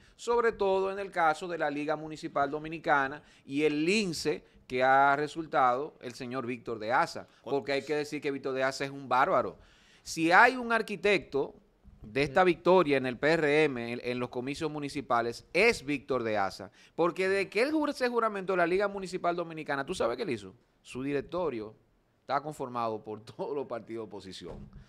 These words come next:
Speaker 1: O sea, él dijo, "Aquí vamos a gobernar todos, y si hacemos algo mal, lo hacemos ma-, todo.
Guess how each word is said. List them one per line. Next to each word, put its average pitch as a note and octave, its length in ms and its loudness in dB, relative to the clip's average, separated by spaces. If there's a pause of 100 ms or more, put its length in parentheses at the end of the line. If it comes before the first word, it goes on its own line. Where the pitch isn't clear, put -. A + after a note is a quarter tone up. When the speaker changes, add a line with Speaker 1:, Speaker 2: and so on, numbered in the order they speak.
(200)
Speaker 1:
O - 60 -20
sea, C#3 200 6
él B2+ 60 -2
dijo, C#3+ 320 0
"Aquí A#2+ 280 -4
vamos D#3+ 160 -6
a D#3 40 -4
gobernar C#3+ 600 -2
todos, G#2 640 -6 (240)
y B2 100 -6
si B2 140 -4
hacemos F3+ 420 0
algo F3+ 220 4
mal, B2+ 400 0 (480)
lo G#2+ 60 -4
hacemos C3 340 -8
ma-, C3+ 160 -12
todo. B2 400 2